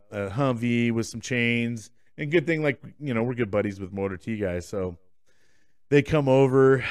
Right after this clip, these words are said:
they bring their chain, hook it up, and they gotta drive us into, back into the base. And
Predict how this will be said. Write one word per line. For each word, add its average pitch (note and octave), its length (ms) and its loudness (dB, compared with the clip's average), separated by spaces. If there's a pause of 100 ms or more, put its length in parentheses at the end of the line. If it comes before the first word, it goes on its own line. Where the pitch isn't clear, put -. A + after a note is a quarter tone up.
(140)
they A#2 100 -4
bring B2 200 -2
their B2 120 -4
chain, A#2 640 -4 (400)
hook A#2 220 -8
it A2 100 -2
up, A2 380 -2 (580)
and G2+ 460 -6
they A2+ 400 -8
gotta G#2+ 160 0
drive G#2+ 280 0
us G#2 180 -8
into, G#2+ 440 -2
back G#2 380 -4
into G#2+ 280 -8
the G2+ 80 -8
base. G2+ 460 -2
And F2 160 -10